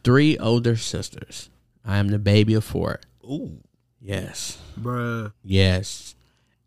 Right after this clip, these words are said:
Speaker 1: And even with me just turning forty, I still have to call and check in with at least two out of the three every week. And if I don't, if I get quiet, they call. I am moving, um, into a loft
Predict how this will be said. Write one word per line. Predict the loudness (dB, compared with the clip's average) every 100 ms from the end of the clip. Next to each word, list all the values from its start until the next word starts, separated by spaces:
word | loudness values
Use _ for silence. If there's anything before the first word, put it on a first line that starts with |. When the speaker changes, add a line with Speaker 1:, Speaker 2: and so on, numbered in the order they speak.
| -2
Speaker 1:
And | 2 2 4
even | 6 6 4 2
with | 2 0
me | 2 2
just | 2 6 6 6
turning | 4 4 4
forty, | 4 6 6 6 0 -6 _ _ _ _ _
I | 0 0
still | 0 2 4 6
have | 4 2
to | -2
call | 2 6 8 6
and | 4 0
check | 2 2 2
in | 2 4 2 2
with | 2 2 -2 _ _ _ _ _ 2
at |
least | 6 6 4
two | 6 8
out | 8
of | 4
the | 0
three | 2 4 6
every | 6 6
week. | 4 2 -8 _ _ _ _ -14 0
And |
if | 0 6
I | 6
don't, | 10 8 8 2
if | 2
I | 2
get | 4 2
quiet, | 4 4 4 0
they | -6
call. | -2 0 0 -2 -10 -12
I | -2 2
am | 4 2
moving, | 4 6 6 6 0 -2 _ _ _ _ 0
um, | 4 6 8 6 4
into | 2 2 6 8 8 6
a | 4
loft | 4 4 6 4 -2